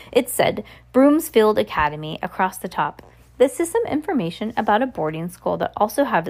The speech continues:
a secret school of magic," he said. "Maybe you'd like to apply there when you're old enough." "Yes, sir, I'd love that," said Heidi.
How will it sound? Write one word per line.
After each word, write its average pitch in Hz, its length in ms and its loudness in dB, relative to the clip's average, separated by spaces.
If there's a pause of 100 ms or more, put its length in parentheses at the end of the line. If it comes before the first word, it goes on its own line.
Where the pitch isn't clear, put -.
a 202 80 -8
secret - 480 -8
school 165 280 -4
of 180 140 -4
magic," 151 400 -6
he - 160 -12
said. 180 380 -8 (320)
"Maybe 233 320 2
you'd 196 560 -2
like 180 200 0
to 226 120 -2
apply 160 340 -2
there 175 180 -4
when 165 160 -4
you're 175 160 -6
old - 200 0
enough." - 440 -4 (360)
"Yes, 240 360 2
sir, 262 320 -2
I'd 220 320 -4
love 214 460 -2
that," - 300 -6
said 196 140 -6
Heidi. 190 500 -8